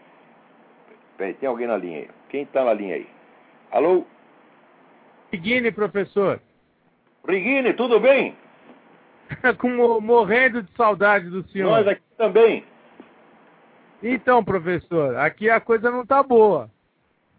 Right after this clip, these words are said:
Speaker 1: Pois é, <laughs> imagina se tivesse, é.
Speaker 2: Pois é, chefe, é o seguinte, o cara que bancou o mensalão do P T,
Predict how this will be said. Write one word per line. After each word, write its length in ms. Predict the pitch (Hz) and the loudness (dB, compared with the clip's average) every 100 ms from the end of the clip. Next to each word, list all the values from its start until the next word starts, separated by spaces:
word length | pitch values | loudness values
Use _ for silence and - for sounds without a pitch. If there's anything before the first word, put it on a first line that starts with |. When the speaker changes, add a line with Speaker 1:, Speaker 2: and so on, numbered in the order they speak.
| _ _ _ 170 | _ _ _ -4
Speaker 1:
Pois 240 | 208 - 151 | -2 -2 0
é, 280 | 175 247 | 0 0
<laughs> 40 | 156 | -2
imagina 480 | 160 165 151 190 196 | -4 -2 -2 -4 -6
se 80 | |
tivesse, 500 | - 214 143 160 - | -8 -4 0 -2 -2
é. 120 | 143 151 _ - - _ _ _ _ _ - _ - - - - - | -10 -10 _ -20 -20 _ _ _ _ _ -20 _ -20 -20 -20 -16 -4
Speaker 2:
Pois 260 | 285 208 | -4 0
é, 280 | 208 233 196 | 0 2 0
chefe, 420 | - 151 139 117 | -4 -10 -10 -10
é 100 | 160 | -12
o 80 | 208 | -12
seguinte, 640 | - 214 190 202 170 143 120 _ _ - | -12 -14 -8 -8 -8 -12 -16 _ _ -10
o 120 | 180 | -6
cara 300 | - 262 262 | 0 0 0
que 180 | 254 240 | -4 -4
bancou 680 | 226 202 147 151 135 131 151 | -2 -2 -4 -4 -2 -2 -4
o 40 | |
mensalão 640 | 196 233 - 202 175 165 | -4 -4 -2 -2 0 -2
do 120 | 170 | -2
P 180 | 160 196 | -2 -4
T, 340 | - 135 127 | -4 -8 -8